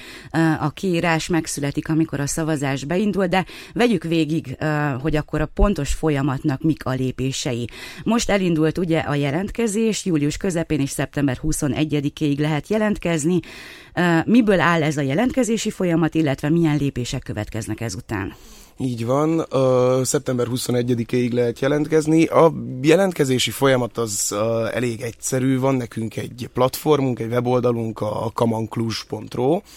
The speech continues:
Speaker 2: Ez, ö, három nyelven van fent, angolul, románul és, ö, magyarul is megvan. Öm, a jelentkezési folyamat annyiból áll, hogy, öm,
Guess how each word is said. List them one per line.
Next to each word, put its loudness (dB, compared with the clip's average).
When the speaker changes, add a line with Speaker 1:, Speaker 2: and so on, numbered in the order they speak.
Speaker 2:
Ez, 2
ö, 4
három 0
nyelven -6
van -6
fent, 2
angolul, -4
románul -4
és, -6
ö, -2
magyarul 2
is 2
megvan. 2
Öm, 4
a 8
jelentkezési 0
folyamat 2
annyiból 2
áll, 2
hogy, -2
öm, -4